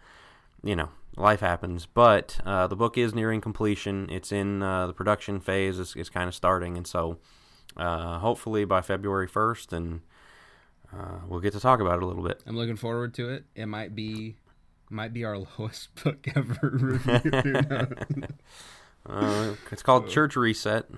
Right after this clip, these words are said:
Speaker 1: uh, and if you wanna follow, uh, the, the progress and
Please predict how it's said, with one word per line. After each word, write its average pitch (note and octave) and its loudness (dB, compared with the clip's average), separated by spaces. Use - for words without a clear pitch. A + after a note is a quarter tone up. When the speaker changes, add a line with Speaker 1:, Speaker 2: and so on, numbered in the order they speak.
Speaker 1:
uh, F#2+ 2
and G2 -2
if F#2+ -2
you A2+ 0
wanna B2+ 4
follow, A2 4
uh, F2+ -2
the, F2 2
the D#2+ -6
progress G#2 4
and D#2+ -4